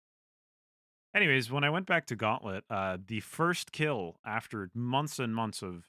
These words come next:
not playing main game and then, uh, a month of, a month-ish of not playing the game at all, uh, I show back up to Gauntlet and instantly get the pet.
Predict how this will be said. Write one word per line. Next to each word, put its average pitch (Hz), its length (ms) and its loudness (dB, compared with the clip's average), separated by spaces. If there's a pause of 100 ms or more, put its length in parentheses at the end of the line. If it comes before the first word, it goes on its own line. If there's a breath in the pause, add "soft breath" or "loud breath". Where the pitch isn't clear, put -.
(180)
not 113 260 -2
playing 117 300 -2
main 104 220 -2
game 95 240 -4
and 92 120 -6
then, 92 280 -8 (280)
uh, 95 240 -4
a 92 60 -4
month 98 360 -2
of, 92 400 -6 (240)
a 110 80 -4
month-ish 120 460 0
of 98 240 -8
not 107 260 -2
playing 104 240 -4
the 95 60 -8
game 92 240 -6
at 85 60 -6
all, 85 300 -2 (480)
uh, 104 60 -8
I 95 200 -4
show 160 200 0
back 135 240 2
up 127 120 -2
to 113 80 -6
Gauntlet 95 440 -2
and 90 100 -6
instantly 95 400 -8
get 85 140 -10
the - 60 -20
pet. 82 280 -10